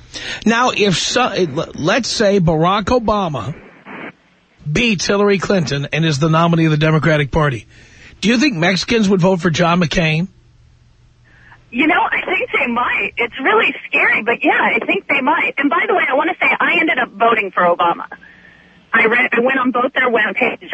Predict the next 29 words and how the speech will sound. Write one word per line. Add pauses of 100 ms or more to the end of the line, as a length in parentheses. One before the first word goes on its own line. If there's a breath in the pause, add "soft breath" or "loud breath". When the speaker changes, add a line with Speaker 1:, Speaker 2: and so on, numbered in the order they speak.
Speaker 2:
I
read
their
issues, (100)
and
that's
who
I
voted
for. (1200 loud breath)
But
yeah,
I
think
they
would.
I
think
there's (100)
so
much (140)
fear, (1040)
and (140)
it's (120)
this (160)
underlying
current
that, (120)
that